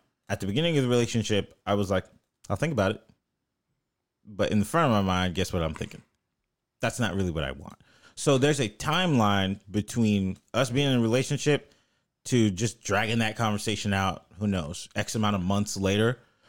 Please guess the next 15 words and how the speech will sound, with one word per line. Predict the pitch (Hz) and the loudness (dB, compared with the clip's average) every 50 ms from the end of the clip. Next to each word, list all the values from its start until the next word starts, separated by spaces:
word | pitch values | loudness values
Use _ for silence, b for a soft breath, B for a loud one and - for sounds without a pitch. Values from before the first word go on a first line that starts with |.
| b b - | b b -2
to | - 117 | 0 2
where | 107 98 98 104 101 98 | 2 4 4 4 4 4
it | 101 104 | 4 4
was | 101 101 85 | 2 2 2
like, | 101 95 92 90 90 | 0 0 0 0 0
"You've | 92 104 101 - | 0 -2 0 2
thought | - 110 113 113 | 2 2 2 2
about | 104 98 92 90 87 | 2 2 2 2 0
it. | 90 - - _ _ _ _ _ | -2 -4 -8 _ _ _ _ _
Do | - 101 | -4 -4
you | 92 95 95 90 82 78 - _ _ _ _ _ _ - 90 | -2 -2 -2 -4 -4 -8 -14 _ _ _ _ _ _ -4 0
want | 110 139 180 208 | 2 2 4 4
it | 196 139 | 4 2
or | 117 98 | 2 0
not?" | 85 73 71 | 0 -2 -6